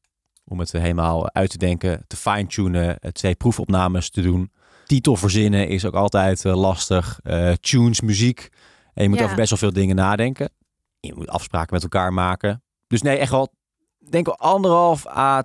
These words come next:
Speaker 1: twee maanden zijn we bezig geweest met de voorbereiding. En dan staat hij ook.
Speaker 2: Ja, en dan staat hij. Ja. De, de, vind jij dat, vind jij dat het leukste eigenlijk om te doen? Die
Speaker 1: Opstarten.
Speaker 2: beginfase,
Speaker 1: Ja,
Speaker 2: ja?
Speaker 1: opstarten vind ik leukst, ja.
Speaker 2: Ja, want
Speaker 1: Ja.
Speaker 2: bij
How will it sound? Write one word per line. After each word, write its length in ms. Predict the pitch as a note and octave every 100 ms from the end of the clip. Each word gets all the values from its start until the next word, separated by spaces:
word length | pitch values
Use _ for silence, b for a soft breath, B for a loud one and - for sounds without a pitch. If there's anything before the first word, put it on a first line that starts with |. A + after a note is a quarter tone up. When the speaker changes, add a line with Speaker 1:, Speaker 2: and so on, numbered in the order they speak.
| _
Speaker 1:
twee 340 | - C#3+ C#3+
maanden 360 | C#3 B2+ B2 A#2
zijn 160 | A2
we 60 | G#2+
bezig 240 | G#2 G#2
geweest 220 | - F2+ F2
met 100 | F2
de 60 |
voorbereiding. 380 | - E2+ D#2+ D#2+ F#2
En 40 |
dan 160 | G2+ C3+
staat 140 | G2+
hij 80 | E2+
ook. 160 | E2 _ _ _ _ _
Speaker 2:
Ja, 260 | C#4+ B3+ E3
en 80 |
dan 100 | A#3
staat 300 | A3+ - F3+
hij. 100 | G3+
Ja. 200 | G3+ G#3
De, 80 | -
de, 320 | A3+ F#3+ G#3+ A3
vind 140 | C#4
jij 180 | F4 F4+
dat, 160 | F4+ -
vind 120 | D4
jij 180 | E4+ F4
dat 160 | E4+ E4+
het 120 | C#4+
leukste 360 | C4+ C4+ -
eigenlijk 340 | G#3+ B3+ C4 B3
om 100 | B3
te 100 | A#3+
doen? 280 | B3+ E4+ B4 _ _ _ _
Die 120 | B3+
Speaker 1:
Opstarten. 420 | D3+ - A2 F#2+
Speaker 2:
beginfase, 340 | F2 C#4 C#4+ -
Speaker 1:
Ja, 140 | A2+
Speaker 2:
ja? 100 | A2+
Speaker 1:
opstarten 260 | B3 - G#2
vind 100 | G#2
ik 60 | F2
leukst, 160 | D#2+ -
ja. 140 | D#2+ E2
Speaker 2:
Ja, 180 | C#4+
want 120 | C4+ C4+
Speaker 1:
Ja. 80 |
Speaker 2:
bij 220 | D3+ C4+